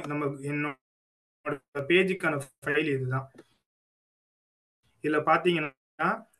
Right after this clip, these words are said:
இண்டெக்ஸ் டாட் ஹெச்டிஎம்எல்னு இருக்கும், எக்ஸ்பர்ட்ஸ் டாட் காம் ஆத்தர்னு இருக்கும். இதெல்லாம் எங்க இந்த இதுவா ஜெனரேட் பண்ணல. இந்த ஆத்தர் பேஜுக்கு தான் இங்க ஜெனரேட் பண்ணுது. பிராண்ட் டெவலப்மெண்ட்க்கு ஜெனரேட் பண்ணுது. புக் ஐடியாஸ்க்கு ஜெனரேட் பண்ணுது. இந்த மாதிரி இது ஜெனரேட் பண்ணிருக்கு கம்ப்ளீட்டா.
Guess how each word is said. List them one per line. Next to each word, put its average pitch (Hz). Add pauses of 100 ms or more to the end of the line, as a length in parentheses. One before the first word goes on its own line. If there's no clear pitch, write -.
(180)
இண்டெக்ஸ் 160
டாட் 156
ஹெச்டிஎம்எல்னு 143
இருக்கும், 131 (680)
எக்ஸ்பர்ட்ஸ் 185
டாட் 151
காம் 151
ஆத்தர்னு 151
இருக்கும். 139 (300)
இதெல்லாம் 185
எங்க 196
இந்த 196 (220)
இதுவா 202
ஜெனரேட் 165
பண்ணல. 131 (440)
இந்த 147
ஆத்தர் 190
பேஜுக்கு 147
தான் 226
இங்க 147
ஜெனரேட் 135
பண்ணுது. 131
பிராண்ட் 175
டெவலப்மெண்ட்க்கு 151
ஜெனரேட் 135
பண்ணுது. 131
புக் 151
ஐடியாஸ்க்கு 165 (160)
ஜெனரேட் 135
பண்ணுது. 120 (420)
இந்த 165
மாதிரி 170
இது 175
ஜெனரேட் 143
பண்ணிருக்கு 127
கம்ப்ளீட்டா. 131